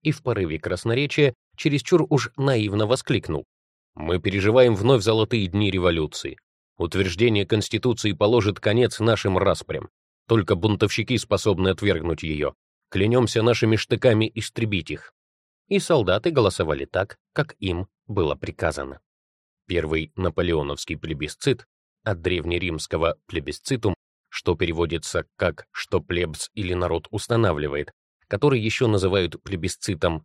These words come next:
восьмого года, проводился двадцать пятого декабря тысяча семьсот девяносто девятого года. По официальным данным, за новую конституцию, написанную под трех консулов во главе с Наполеоном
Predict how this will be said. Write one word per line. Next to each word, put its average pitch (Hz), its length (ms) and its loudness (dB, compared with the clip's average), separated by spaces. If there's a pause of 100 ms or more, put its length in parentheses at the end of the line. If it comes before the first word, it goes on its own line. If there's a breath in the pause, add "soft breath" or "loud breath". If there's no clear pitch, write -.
(120)
восьмого 85 480 -2
года, 120 340 4 (320)
проводился 123 540 0
двадцать 120 500 0
пятого 80 340 -2
декабря 85 440 -2
тысяча 139 420 -2
семьсот 131 500 -2
девяносто 110 600 -2
девятого 85 480 -2
года. 85 300 -2 (360)
По 78 100 0
официальным 76 640 -4
данным, 78 480 -2
за 98 160 0
новую 76 320 -2
конституцию, 120 720 -2
написанную 113 760 2
под - 280 -4
трех 117 260 0
консулов 101 580 2
во 101 140 -2
главе 92 300 2
с - 80 -6
Наполеоном 92 640 0